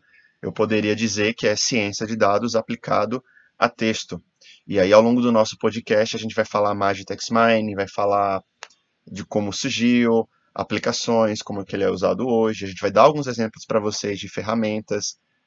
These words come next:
de algoritmos, né, de, de técnicas, bibliotecas aí no R e no Python, que vocês vão poder usar pra aplicar o text mining aí no dia a dia de vocês.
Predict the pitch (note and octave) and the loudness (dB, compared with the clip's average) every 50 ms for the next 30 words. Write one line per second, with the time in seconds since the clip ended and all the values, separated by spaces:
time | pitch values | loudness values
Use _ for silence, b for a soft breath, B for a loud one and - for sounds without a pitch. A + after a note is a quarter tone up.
0 | _ _ - F2 G2+ G2 F#2+ G2+ A2+ A#2 A#2 A2+ A2 A2+ - - G2+ G2 F#2+ F2+ | _ _ -6 -2 0 2 2 4 4 2 4 2 2 0 -4 -6 -10 -10 -10 -10
1 | F2 F#2 F#2+ F#2+ F#2 F2+ F2 F2 E2 E2 F2 _ - A2 A2 A2+ - - A2 G#2 | -8 -8 -8 -8 -8 -8 -10 -12 -12 -14 -16 _ 4 6 6 6 4 0 -6 -8
2 | G2 - G2 F2+ E2+ F#2 G2 G2 G#2+ G#2+ G#2+ - - G#2 G#2+ G#2 - G2 F#2 G2 | -6 -6 -6 -6 -8 -10 -10 -2 2 2 2 4 4 4 2 2 2 -2 -6 -6
3 | F#2+ G2+ G2+ G2 F#2+ G2 G2 G2+ G#2+ A#2 - A#2 G#2+ G#2 A#2+ - C3+ C3 - _ | -4 -4 -2 -2 -2 -2 -2 -6 -8 -4 0 0 2 2 0 -2 -6 -10 -10 _
4 | _ _ B B B B B B B - D3+ C#3+ C#3 C#3+ C#3+ - C3 A2 A#2+ A#2 | _ _ B B B B B B B -6 -4 -4 -2 -2 -2 -2 -2 -2 -2 -2
5 | A#2 A#2+ A#2 A2 A2+ A#2+ C3 A#2+ B2 A#2+ A#2 B2 D3 - _ _ _ _ _ _ | -2 -2 0 2 2 2 4 4 6 6 6 6 4 0 _ _ _ _ _ _
6 | _ - - - - _ _ - C3+ B2+ C3 C3+ - C#3+ - - A2+ G#2+ A2+ A2 | _ -20 -20 -20 -20 _ _ 2 4 4 4 2 -2 -4 -2 2 4 4 4 2
7 | B2 A2+ A#2 - - A#2 G#2+ G#2 G#2 G#2 G#2+ A2 A2 G2+ F#2+ G2+ G#2 - b b | 0 -2 -2 -4 -2 -2 0 0 0 -2 -2 -2 0 0 -2 -2 -6 -10 b b
8 | b b b b A#2+ A2+ G2+ A2+ B2+ B2 G2 F2+ G2+ G#2+ A2 A#2+ A#2 C#3 D3 - | b b b b -6 -4 0 0 0 0 0 -2 -4 -4 -4 -4 -4 -4 -6 -4
9 | - - F#2+ F#2 F2+ F2+ - - - | -4 -2 -2 -2 -2 -4 -10 -14 -18